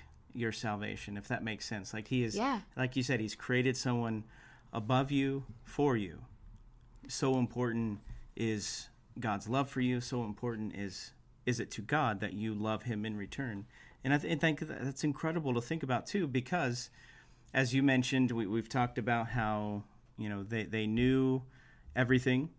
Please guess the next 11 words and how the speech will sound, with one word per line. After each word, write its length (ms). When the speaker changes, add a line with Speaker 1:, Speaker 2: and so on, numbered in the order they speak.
Speaker 1:
uh, 320
Speaker 2:
Yeah. 80
Speaker 1:
as 140
it 80
relates 400
to 100
the 100
purpose 380
of 60
their 100
creation. 640